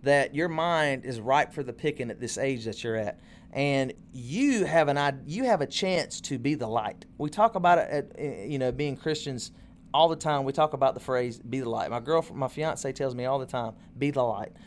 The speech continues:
You guys have a really, really huge opportunity to be the light, you know, in, in whatever circle you find yourself with when you go out on a Friday, Saturday night,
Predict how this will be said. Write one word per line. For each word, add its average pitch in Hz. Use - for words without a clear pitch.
You 202
guys 165
have 151
a 123
really, 151
really 139
huge -
opportunity 139
to 117
be 123
the 117
light, 110
you 123
know, 117
in, 123
in 120
whatever 131
circle 151
you 131
find 139
yourself 135
with 139
when 123
you 127
go 127
out 131
on 120
a 110
Friday, 123
Saturday 127
night, 131